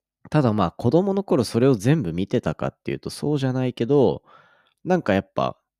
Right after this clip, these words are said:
どっかで知ってる作品っていう感じで、中学生ぐらいでちゃんと自分でディーブイディー借りてみたかなっていう感じですね。まあ、そんな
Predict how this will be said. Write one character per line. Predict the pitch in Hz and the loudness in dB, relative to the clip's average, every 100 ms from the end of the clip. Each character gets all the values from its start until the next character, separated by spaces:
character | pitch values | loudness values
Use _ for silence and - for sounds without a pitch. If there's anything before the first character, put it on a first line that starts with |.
| - | -8
ど | 101 143 | 0 0
っ | _ - | _ -4
か | 104 | -4
で | - | -4
知 | - - | -8 -10
っ | _ - | _ -8
て | 76 | -6
る | |
作 | 71 - - | -8 -12 -14
品 | - - | -14 -16
っ | - _ | -16 _
て | 143 | 0
い | 147 | 0
う | |
感 | 139 135 | 2 0
じ | 113 110 | 0 2
で、 | 107 69 - _ _ _ _ _ _ _ _ - | 2 2 -4 _ _ _ _ _ _ _ _ -12
中 | - 92 73 | -6 -4 -4
学 | 69 - | -6 -8
生 | - 71 | -8 -4
ぐ | 92 | 2
ら | 131 | 2
い | 113 | 2
で | 80 58 50 | 0 -2 -8
ち | - | -10
ゃ | 71 | -10
ん | |
と | 78 | -8
自 | 76 | -8
分 | 76 69 | -8 -8
で | 71 | -8
デ | 71 | -8
ィ | |
ー | - | -6
ブ | 71 | -6
イ | |
デ | - | -6
ィ | 131 | -10
ー | |
借 | 120 - | -12 -16
り | |
て | - | -16
み | 127 | -14
た | - | -14
か | - | -12
な | - - | -16 -18
っ | _ | _
て | - | -18
い | |
う | - | -14
感 | - - | -12 -12
じ | - | -12
で | - | -14
す | - 50 | -14 -12
ね。 | 55 - _ _ _ _ _ _ _ _ _ _ _ _ _ _ _ _ _ _ _ | -12 -14 _ _ _ _ _ _ _ _ _ _ _ _ _ _ _ _ _ _ _
ま | 165 135 | 0 2
あ、 | |
そ | 151 | 6
ん | 147 135 | 6 6
な | 123 - | 6 4